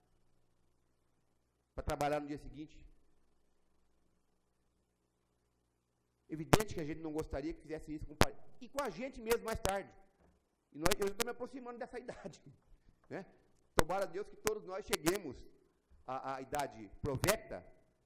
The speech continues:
e quando chegarmos vamos ter problema de mais deficiência de, de sono, problema de saúde, é natural que tenham mais, os mais idosos. Enfim, a evidência é que a lei, graças a Deus,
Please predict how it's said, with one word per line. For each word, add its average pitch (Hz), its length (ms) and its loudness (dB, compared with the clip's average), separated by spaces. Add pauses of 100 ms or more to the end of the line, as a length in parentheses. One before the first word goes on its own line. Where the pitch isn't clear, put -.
(260)
e 143 140 -4
quando 208 260 4
chegarmos 214 420 4
vamos 254 180 -2
ter - 100 12
problema 247 380 4
de 139 80 -12
mais 180 140 6
deficiência 165 400 -6
de, 151 120 -14
de 147 220 -14 (120)
sono, 180 320 -6 (180)
problema 156 280 -6
de 151 60 -18
saúde, 175 420 -6
é 131 40 -6
natural 143 380 -6
que 147 80 -6
tenham 147 160 0
mais, 160 300 -2
os 120 80 -12
mais 135 180 0
idosos. 156 420 0 (920)
Enfim, 123 340 -14 (800)
a 147 80 -4
evidência 151 500 -2
é 143 40 -10
que - 100 -6
a - 60 0
lei, 156 220 -2
graças 139 400 -2
a 120 60 -2
Deus, 143 300 2